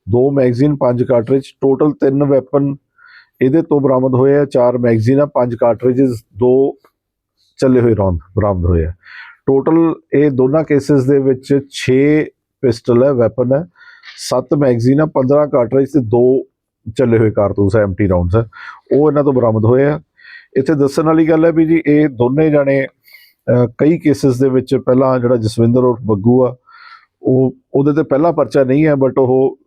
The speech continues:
ਅਹ, ਸਾਡੀ ਪੁੱਛਗਿੱਛ ਤੋਂ ਆਇਆ ਕੁਛ ਹੋਰ ਕ੍ਰਿਮੀਨਲ ਐਕਟੀਵਿਟੀਜ਼ ਦੇ ਵਿੱਚ ਉਹ ਇਨਵੋਲਵਡ ਰਿਹਾ, ਡਰੱਗਸ ਦੇ ਵਿੱਚ ਵੀ ਇਨਵੋਲਵਡ ਰਿਹਾ।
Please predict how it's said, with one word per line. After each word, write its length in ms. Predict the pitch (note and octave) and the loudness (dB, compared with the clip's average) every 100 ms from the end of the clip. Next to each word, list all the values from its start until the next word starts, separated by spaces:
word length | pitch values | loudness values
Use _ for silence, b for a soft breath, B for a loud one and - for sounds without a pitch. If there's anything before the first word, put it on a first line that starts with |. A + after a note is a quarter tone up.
| - | -2
ਅਹ, 300 | A#2+ A#2+ A#2 G#2+ | 2 2 0 -2
ਸਾਡੀ 280 | - A#2+ B2+ | -4 -2 0
ਪੁੱਛਗਿੱਛ 420 | B2+ B2 C3+ C#3 | -2 0 -2 0
ਤੋਂ 200 | C#3 B2+ | 0 0
ਆਇਆ 160 | B2 | 0
ਕੁਛ 280 | A#2 B2+ - | 0 -2 -2
ਹੋਰ 260 | A2+ A#2 A#2+ | 0 0 0
ਕ੍ਰਿਮੀਨਲ 580 | - B2+ B2 C3 C3 B2 | -4 -2 0 2 2 2
ਐਕਟੀਵਿਟੀਜ਼ 580 | A2+ B2 A2 A#2+ A2+ | 0 -2 0 0 2
ਦੇ 60 | A#2+ | 2
ਵਿੱਚ 240 | A#2 A2 | 0 0
ਉਹ 200 | A2+ A2+ | 0 0
ਇਨਵੋਲਵਡ 360 | G2+ G2+ G2+ G2 | 0 0 0 0
ਰਿਹਾ, 240 | A#2 C3 - _ B B B G#2 | 0 0 -2 _ B B B -2
ਡਰੱਗਸ 280 | A#2 A#2+ A#2 | 0 0 0
ਦੇ 140 | C#3 | 0
ਵਿੱਚ 220 | C3+ C3 | 0 0
ਵੀ 100 | C3+ | 0
ਇਨਵੋਲਵਡ 340 | C3+ C3 B2 A#2+ | 2 0 0 0
ਰਿਹਾ। 220 | C3+ | 0